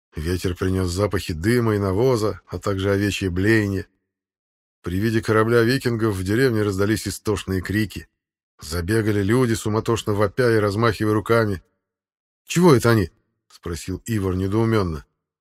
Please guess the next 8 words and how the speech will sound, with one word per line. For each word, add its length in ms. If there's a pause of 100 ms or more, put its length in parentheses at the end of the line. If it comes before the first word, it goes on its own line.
(260)
"Хм, 120 (640)
рады 440
нас 240
видеть", — 480 (480)
хмыкнув, 600
ответил 420
ему 160
Вемунд, 500